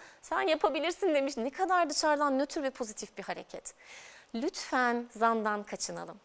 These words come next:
Kur'an-ı Kerim'de de zandan kaçınınız. Bu bizim için, e, Allah'a iman ediyoruz. Elhamdülillah dinimiz gereği de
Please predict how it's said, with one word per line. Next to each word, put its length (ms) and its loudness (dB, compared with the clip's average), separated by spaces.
Kur'an-ı 320 -2
Kerim'de 500 -8
de 260 -6
zandan 720 -6
kaçınınız. 640 -10
Bu 120 -4
bizim 260 0
için, 480 -2
e, 420 6
Allah'a 380 2
iman 380 2
ediyoruz. 600 4
Elhamdülillah 800 2
dinimiz 560 2
gereği 360 0
de 220 0